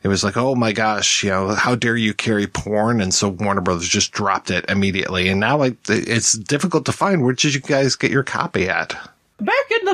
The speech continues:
Speaker 2: MySpace days, I mean, I, Johnny Legend was offering a limited time deal where you could buy, buy it. And, um, to the listeners, I, I got to show, uh,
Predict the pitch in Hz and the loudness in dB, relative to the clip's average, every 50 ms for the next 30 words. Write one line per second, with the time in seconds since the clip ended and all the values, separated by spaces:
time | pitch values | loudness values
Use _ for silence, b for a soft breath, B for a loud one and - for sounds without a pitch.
0 | 262 269 302 339 302 220 - - - 220 214 240 208 - - - 202 202 196 202 | 2 2 2 0 0 -2 -4 -4 -2 0 0 0 -2 -4 -4 -2 0 2 2 2
1 | 233 233 220 - - - - 254 247 240 233 226 220 208 - 196 226 247 240 226 | 0 0 -2 -6 -6 -4 -2 -2 0 0 0 0 0 -2 0 0 0 0 0 0
2 | 233 214 196 254 254 294 359 359 269 254 254 285 294 269 233 214 208 202 202 185 | 0 -2 0 0 0 2 2 2 2 2 0 0 0 0 0 0 0 0 2 2
3 | 202 220 220 233 226 208 202 185 185 190 202 208 202 190 180 - 202 190 190 180 | 0 0 -2 -2 -2 -2 0 0 0 0 0 0 0 -2 -2 -2 -2 -2 -2 -2
4 | - 185 185 202 202 196 185 175 190 185 185 214 208 - 196 165 - 170 170 190 | -2 -2 0 2 0 0 0 -2 -2 -2 -2 -2 0 0 -2 0 0 0 2 2
5 | 196 190 180 175 160 B B B B B B B B 165 277 247 247 240 233 226 | 2 0 0 -2 -6 B B B B B B B B -2 0 0 2 2 2 0
6 | 220 233 254 269 262 - - - - - - 202 196 196 196 190 190 185 180 180 | 0 0 0 0 0 -2 -4 -8 -8 -4 -2 0 2 2 2 2 2 2 0 -2
7 | 185 190 - - - - 190 190 185 175 175 170 180 190 - _ - B B B | -4 -8 -10 -8 -2 0 0 0 0 0 -2 -4 -6 -8 -10 _ -20 B B B
8 | B B - 220 214 220 247 233 226 - 269 233 214 247 - - - 196 196 196 | B B 0 2 2 2 2 0 0 0 0 2 0 0 0 0 0 2 0 0
9 | - - 190 185 196 196 - - 196 - - 208 190 196 190 190 185 170 - 165 | 0 0 -2 0 0 0 -2 -2 -4 -2 0 2 2 2 2 2 0 0 0 0
10 | 170 165 160 160 160 160 | 2 2 2 2 2 0